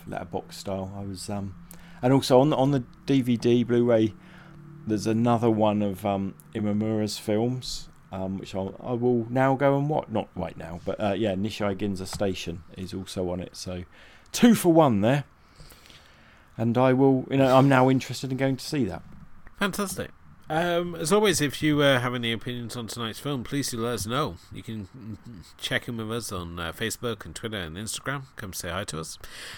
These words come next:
Speaker 2: Uh, we also have our blog, which is Asian Cinema Film Club dot wordpress dot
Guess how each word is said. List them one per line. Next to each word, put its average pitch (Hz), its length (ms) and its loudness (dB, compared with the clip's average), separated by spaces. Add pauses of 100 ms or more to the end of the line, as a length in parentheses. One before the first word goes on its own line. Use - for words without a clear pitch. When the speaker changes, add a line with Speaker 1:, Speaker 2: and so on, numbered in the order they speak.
Speaker 2:
Uh, 135 320 6
we 143 160 0
also 151 260 0
have 131 140 0
our 120 120 0
blog, 139 260 -2
which 107 260 -10
is 110 120 -8
Asian 110 260 -4
Cinema 104 240 -6
Film 135 240 -4
Club 95 220 -6
dot 92 180 -10
wordpress 107 640 -6
dot 110 300 -8